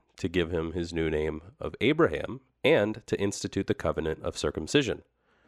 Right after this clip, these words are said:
All the other interactions between God and Abraham were through a messenger of Yahweh, or in a vision of a dream, or it just says, "And the Lord said." These are the only two instances where it plainly states that the Lord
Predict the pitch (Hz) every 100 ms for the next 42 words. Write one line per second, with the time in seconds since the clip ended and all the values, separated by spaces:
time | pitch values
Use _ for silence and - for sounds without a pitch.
0 | _ _ _ - 82 82 80 82 80 80
1 | 82 87 92 - 92 - - 95 90 92
2 | 101 98 98 104 104 113 110 104 - 107
3 | 110 101 98 98 107 - 107 110 107 110
4 | 104 104 101 101 - - _ 87 80 76
5 | 78 113 110 110 107 - 78 78 107 120
6 | 117 113 110 - - - 131 131 101 98
7 | 104 95 - 95 90 - 92 92 87 85
8 | 78 - - - 82 85 - - _ _
9 | _ _ _ _ _ _ _ _ _ _
10 | _ _ _ 95 131 170 160 - 104 104
11 | 90 110 123 120 92 107 - 90 - 78
12 | 80 85 82 - 85 92 101 - 78 80
13 | - 80 - 87 85 87 90 90